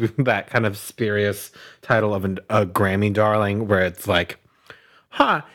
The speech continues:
you were ki-, your first big single was kind of a thing. I haven't really heard that much of you since, but you keep getting nominated and winning Grammys." Okay.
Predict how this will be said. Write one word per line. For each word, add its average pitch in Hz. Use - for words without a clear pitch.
you 233
were 254
ki-, -
your 214
first 233
big 147
single 113
was 101
kind 95
of 92
a 92
thing. 113
I 120
haven't 120
really 110
heard 107
that 101
much 101
of 92
you 92
since, 107
but 98
you 110
keep -
getting 110
nominated 175
and 127
winning 110
Grammys." 139
Okay. 107